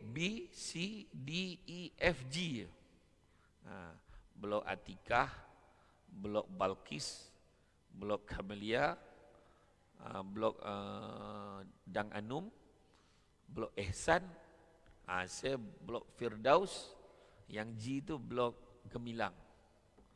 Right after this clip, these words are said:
Firdaus tu paling teruk sekali ragging. Saya duduk situ. Daripada,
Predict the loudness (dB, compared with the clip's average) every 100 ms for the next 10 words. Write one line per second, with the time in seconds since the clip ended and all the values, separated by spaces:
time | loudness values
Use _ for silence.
0 | -20 -20 -16 -6 -4 2 4 6 2 -2
1 | -4 -6 -8 -18 -20 -20 -6 -4 -2 -4
2 | 2 4 4 2 0 0 0 4 4 4
3 | 0 -6 -12 -20 -20 -6 -2 0 0 -4
4 | -6 -10 -12 -20 -20 -20 -20 _ -20 -20
5 | -20 -20 -4 -2 0 4 4